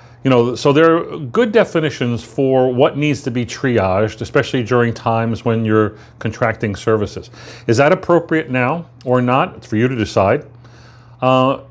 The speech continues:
but is it appropriate for a rheumatologist to be triaging their clinics? There's fifty-five million Americans who have arthritis, but yet the forty-nine hundred and fifty that the A C R says we have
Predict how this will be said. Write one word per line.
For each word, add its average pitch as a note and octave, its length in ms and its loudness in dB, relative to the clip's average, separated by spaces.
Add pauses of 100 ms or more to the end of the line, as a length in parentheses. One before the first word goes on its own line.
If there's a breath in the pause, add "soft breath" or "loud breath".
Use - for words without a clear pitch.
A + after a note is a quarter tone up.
but D3+ 120 4
is E3 140 4
it F#3+ 80 2
appropriate G3+ 460 0
for F3 180 2
a - 20 6
rheumatologist C#3+ 1080 2
to C3 140 -4
be A2+ 160 -4
triaging A#2+ 720 0
their B2 120 -2
clinics? - 540 -6 (560 loud breath)
There's G#2 280 0
fifty-five A#2+ 800 0
million A2+ 480 0
Americans G#2 720 -2 (420 soft breath)
who A#2 100 0
have A2 460 2 (320)
arthritis, A2+ 800 0 (720 soft breath)
but A#2 180 2
yet A#2+ 260 2 (640)
the F#2 540 -6
forty-nine C#3+ 920 2
hundred C3 320 -2
and A2+ 100 -8
fifty D3 380 -2
that A#2+ 260 2
the A#2+ 220 2
A - 20 -4
C B2+ 160 -4
R C3 200 4
says D3+ 460 0
we D3+ 100 0
have D3+ 380 0